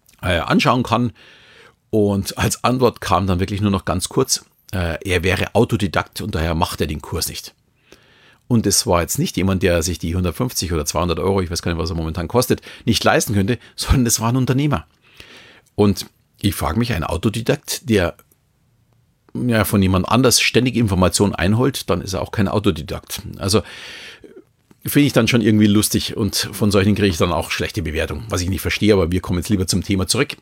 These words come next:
Ich möchte jetzt noch ein bisschen was über den Kurs erzählen. Ist auch vollkommen egal,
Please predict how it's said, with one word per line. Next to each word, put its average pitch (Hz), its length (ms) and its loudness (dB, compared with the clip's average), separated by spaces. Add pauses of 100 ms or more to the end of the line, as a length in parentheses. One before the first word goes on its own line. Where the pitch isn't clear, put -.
Ich 85 100 -4
möchte 101 180 0
jetzt 90 120 0
noch 98 80 0
ein 85 60 -4
bisschen - 260 0
was 73 140 -2
über 90 360 -2 (1200)
den 113 160 0
Kurs 117 220 2
erzählen. - 300 -4 (640)
Ist - 140 -2
auch 90 80 -6
vollkommen 92 300 0
egal, 80 280 -2